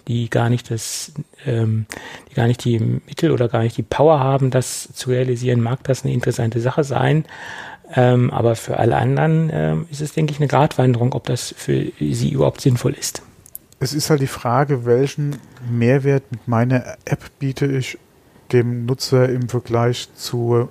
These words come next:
Speaker 2: Find My-Lösung von Apple.
Speaker 1: Ja.
Speaker 2: Äh, beziehungsweise nicht nur das, sondern, ähm, welche Daten hole ich mir über meinen Nutzer, über meine App, die ich von Apple nicht kriege?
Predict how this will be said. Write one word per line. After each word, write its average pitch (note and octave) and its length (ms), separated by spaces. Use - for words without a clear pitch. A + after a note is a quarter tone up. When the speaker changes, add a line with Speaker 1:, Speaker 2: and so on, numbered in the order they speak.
Speaker 2:
Find A2+ 420
My-Lösung A2 680
von G2+ 180
Apple. G2+ 320
Speaker 1:
Ja. B2+ 240
Speaker 2:
Äh, A2 220
beziehungsweise A#2 1080
nicht B2 360
nur G2+ 140
das, A2 320
sondern, A2+ 800
ähm, G#2+ 340
welche A#2 420
Daten A#2+ 640
hole A#2+ 260
ich - 280
mir B2+ 360
über C3 460
meinen G#2+ 480
Nutzer, A#2 540
über A2+ 260
meine G2+ 380
App, A2 300
die G#2+ 80
ich G#2+ 180
von G2 100
Apple G2 240
nicht - 300
kriege? F#2 320